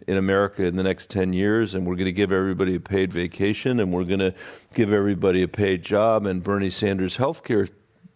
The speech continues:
plan," pretty soon people are gonna say, "That doesn't sound like a climate plan to me. That sounds like something else." And by the way, one of the things that drives me nuts about that is the one thing they left off that list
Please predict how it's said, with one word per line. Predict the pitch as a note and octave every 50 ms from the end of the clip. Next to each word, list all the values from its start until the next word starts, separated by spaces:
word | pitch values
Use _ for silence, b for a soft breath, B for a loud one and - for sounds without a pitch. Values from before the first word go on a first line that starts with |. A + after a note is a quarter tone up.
| _ _
plan," | - G2 G2+ G2 F#2+ F#2+ G2+ B2 B2+ b b b b b b b
pretty | - C#3+ D3+ E3
soon | - - G3+ G3+
people | - F#3+ F3+ E3 D3+
are | C#3
gonna | B2 C3+ C3 A#2
say, | - - C#3
"That | B2+ A#2+ B2+ B2
doesn't | B2 C#3 C3+ B2+ B2
sound | A#2 - C#3 C3 B2+
like | A#2+ A2 -
a | G#2
climate | F#2 - - C3+ D3 D#3 C3+ A2
plan | - - G#2+ F#2 F2 G2
to | G2+ G#2
me. | G#2 G2 G#2
That | G#2 A2+ A2+ -
sounds | - B2+ B2 B2 A2+
like | A#2+ A2+ G2+ -
something | - B2+ G#2 F2+ - G#2 A2 A#2+
else." | C3 A2 G2+ F#2+ - - _ b b b b b b b
And | - A2 A2+ A#2
by | D3+ D#3 D3+
the | D3
way, | C#3+ D3+ D3+ C#3+
one | B2 A2+ A#2+ C#3
of | D3 C3+
the | A#2
things | - - A#2+ A2 G2+
that | G#2+ G2+
drives | - - A2 G#2 G#2 G#2 G2
me | A2 A#2 B2
nuts | B2+ B2 A#2+ B2 - -
about | C3 C3 B2+ B2+ B2+
that | C#3 C3 C3 C3
is | C#3 C#3+ C#3 - - b b
the | b A2
one | G#2+ G#2+ A#2 B2 C3 B2+
thing | B2+ C#3 B2 A#2
they | A#2 A2+
left | A2 A2 A2 G#2+ - -
off | A2+ G#2+ G#2 -
that | - G#2+ G#2 F#2+
list | E2 F#2+ A2 B2+ C#3 - -